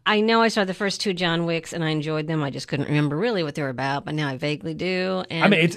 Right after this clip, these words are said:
Speaker 2: it's a lot of, I mean, you can, you can fill in some of the,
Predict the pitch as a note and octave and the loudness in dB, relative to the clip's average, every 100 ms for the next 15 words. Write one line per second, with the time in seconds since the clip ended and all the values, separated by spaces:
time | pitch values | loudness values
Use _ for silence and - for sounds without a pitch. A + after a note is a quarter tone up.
0 | - E3+ E3+ D3 E3 E3 D#3+ - F#3 F#3+ | -2 0 2 4 6 8 6 6 4 4
1 | F3+ F3 A#3+ A#3+ G3 E3 E3 F3 D#3+ - | 2 4 4 6 6 4 2 2 0 2
2 | D3+ D3+ C#3+ D#3 C#3+ C3+ C3 | 2 2 0 0 0 0 -2